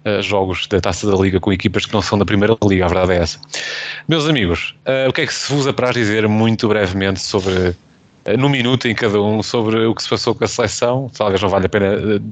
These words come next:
dedicar muito tempo a isso. E a esta, o Sevilha e o Moreirense. Já podemos analisar o Moreirense mais à frente, mas qual é o vosso mood, Pedro Pardal?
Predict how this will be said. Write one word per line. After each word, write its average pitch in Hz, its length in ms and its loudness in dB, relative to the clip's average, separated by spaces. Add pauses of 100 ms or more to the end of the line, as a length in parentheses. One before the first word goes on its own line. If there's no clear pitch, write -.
dedicar 107 280 2
muito 101 160 2
tempo 104 200 0
a 101 40 4
isso. 107 240 -2 (520)
E 170 320 -2
a 175 80 0
esta, 175 300 -2 (840)
o 90 340 0
Sevilha 143 680 0
e 120 220 2
o 117 60 4
Moreirense. 107 580 2
Já 120 140 -2
podemos 120 280 0
analisar 117 340 2
o 113 40 2
Moreirense 107 360 2
mais 107 140 0
à 104 60 0
frente, 117 300 -2
mas 117 200 -2 (240)
qual 185 180 0
é 190 40 2
o 185 120 2
vosso 135 580 0 (600)
mood, 139 420 2 (140)
Pedro 107 180 0
Pardal? 92 320 0